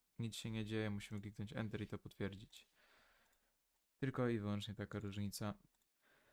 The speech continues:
Kolejna opcja, auto cursor down on enter. Co to powoduje? Yy,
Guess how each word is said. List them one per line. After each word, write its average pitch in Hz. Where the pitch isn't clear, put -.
Kolejna 139
opcja, 127
auto 123
cursor 120
down 113
on 110
enter. 120
Co 127
to 120
powoduje? 123
Yy, 110